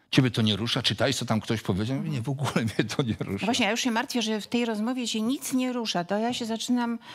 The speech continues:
Speaker 2: martwić, czy ja nie jestem za, y, za, y, y, miła, ale ja roz-, chcę,
Speaker 1: Ale ja ci
Speaker 2: chcę,
Speaker 1: po-
Speaker 2: y,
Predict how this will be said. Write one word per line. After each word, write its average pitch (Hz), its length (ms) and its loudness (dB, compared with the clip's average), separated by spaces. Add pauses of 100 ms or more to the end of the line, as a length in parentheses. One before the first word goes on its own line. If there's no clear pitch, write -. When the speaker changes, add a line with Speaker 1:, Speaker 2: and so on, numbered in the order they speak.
(200)
Speaker 2:
martwić, 240 380 2
czy 220 100 0
ja 220 80 4
nie 233 140 0
jestem 226 300 -2
za, 208 440 -2 (960)
y, 190 100 0
za, 190 440 0 (360)
y, 180 40 -2
y, 175 100 -2
miła, 208 220 0
ale 208 180 0
ja 226 180 0 (340)
roz-, 196 180 0 (200)
chcę, - 260 -6
Speaker 1:
Ale 143 180 4
ja 160 60 0
ci 254 120 0
Speaker 2:
chcę, 247 200 0
Speaker 1:
po- - 100 -8
Speaker 2:
y, 220 280 -2